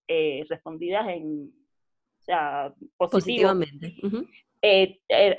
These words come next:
Speaker 1: tenías grandes probabilidades de ser altamente sensible. Yo tenía como veinticuatro, una barbaridad de esas,
Speaker 2: Guau.
Speaker 1: sí. Eran como muchas. Entonces, o sea, me sentí tan identificada y tan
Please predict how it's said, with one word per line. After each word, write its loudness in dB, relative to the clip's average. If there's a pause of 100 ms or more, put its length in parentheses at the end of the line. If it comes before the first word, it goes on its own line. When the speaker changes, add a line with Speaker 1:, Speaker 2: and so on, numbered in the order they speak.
(160)
Speaker 1:
tenías 0
grandes 0 (260)
probabilidades 4
de -8
ser 0
altamente 2
sensible. 0 (480)
Yo 10
tenía 10
como 8
veinticuatro, 6
una 10
barbaridad 10
de 8 (300)
esas, 8
Speaker 2:
Guau. 2
Speaker 1:
sí. -4 (580)
Eran 8
como 0 (160)
muchas. -2
Entonces, -4
o -8
sea, -6
me -12
sentí -14
tan -8
identificada -4
y -8
tan -8